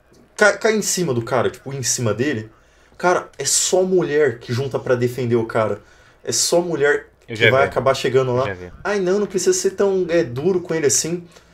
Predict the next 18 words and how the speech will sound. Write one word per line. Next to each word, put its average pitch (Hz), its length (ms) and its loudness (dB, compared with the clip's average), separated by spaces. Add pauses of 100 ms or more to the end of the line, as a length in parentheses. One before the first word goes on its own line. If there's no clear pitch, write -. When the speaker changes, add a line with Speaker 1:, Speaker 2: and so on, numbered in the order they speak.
(240)
Speaker 1:
E 135 80 -6
aí 170 80 4
acontece 196 460 0
também 185 180 2
uma 139 140 0
coisa, 139 360 4
que, - 80 -14
por 139 160 -4
exemplo, 135 220 -4
assim, 143 160 -2
essa 143 180 0
turma, 147 240 -4
ela 147 100 0
acaba 143 380 2
fazendo 143 280 -2
uma 139 100 -2
coisa 139 200 -4
que 151 280 -10